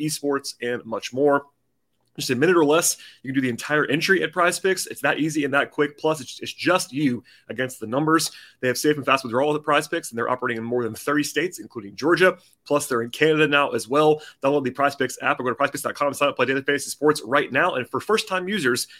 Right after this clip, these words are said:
you get a hundred percent instant deposit match up to a hundred dollars with promo code Locked On. Don't forget to use that promo code Locked On at sign up for an instant deposit match up to a hundred dollars. Check it all out now at Prize Picks. Super Bowl is almost here, and this year, the only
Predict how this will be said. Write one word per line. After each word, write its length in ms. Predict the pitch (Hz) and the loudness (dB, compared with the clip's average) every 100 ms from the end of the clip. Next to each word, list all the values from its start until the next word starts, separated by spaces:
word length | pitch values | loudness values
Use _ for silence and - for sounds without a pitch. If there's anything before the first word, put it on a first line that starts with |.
| _ | _
you 60 | - | -8
get 80 | |
a 40 | - | -4
hundred 160 | 196 | -2
percent 280 | 196 - 202 | -2 -2 -4
instant 240 | 165 160 - | -6 -10 -4
deposit 260 | 170 147 | -2 -2
match 320 | 117 117 - - - _ _ - | -2 -2 -2 -6 -16 _ _ -2
up 80 | 160 | 0
to 100 | 180 | 2
a 40 | |
hundred 160 | 180 170 | 2 4
dollars 360 | 147 117 113 | 4 2 0
with 160 | 120 - | -6 -6
promo 260 | 135 127 | -2 -2
code 260 | 123 123 117 | 0 0 0
Locked 300 | 117 117 - | 0 -2 -2
On. 180 | 123 - - _ | -4 -4 -14 _
Don't 100 | - | -2
forget 160 | 151 156 | 0 0
to 60 | 147 | -2
use 100 | 139 | 0
that 140 | 131 | 2
promo 240 | 156 151 | 2 2
code 220 | 151 156 131 | 4 4 4
Locked 260 | 139 147 | 2 2
On 260 | 156 180 185 | 0 0 -4
at 100 | 117 | -6
sign 220 | - 165 | 0 4
up 180 | 226 226 - - _ | 4 0 -10 -20 _
for 240 | - 127 | -4 -4
an 80 | 123 | 0
instant 220 | 185 180 | -2 -2
deposit 300 | 147 151 143 | -2 -2 0
match 240 | 131 135 - | 0 0 -2
up 100 | - | -6
to 120 | 131 | -4
a 40 | |
hundred 160 | 123 123 | -2 2
dollars. 420 | 143 196 196 - - _ | 4 4 0 -2 -10 _
Check 160 | - 147 | -2 2
it 80 | 156 | 4
all 100 | 180 | 6
out 160 | 196 | 4
now 400 | 123 117 110 117 _ | 2 -2 -2 -6 _
at 120 | 151 | -14
Prize 220 | 117 - | -14 -16
Picks. 300 | - - - - _ _ _ _ _ _ _ _ _ _ _ - | -16 -16 -18 -20 _ _ _ _ _ _ _ _ _ _ _ -8
Super 200 | 202 208 | 0 2
Bowl 220 | 185 196 | 4 2
is 160 | 143 147 | 2 0
almost 460 | 156 170 175 165 | 0 0 -2 -2
here, 180 | 196 180 | -2 0
and 160 | 135 127 | 0 2
this 220 | 190 - | 2 0
year, 100 | 190 | 0
the 140 | 165 | 0
only 440 | - 214 220 190 | 0 0 -2 -6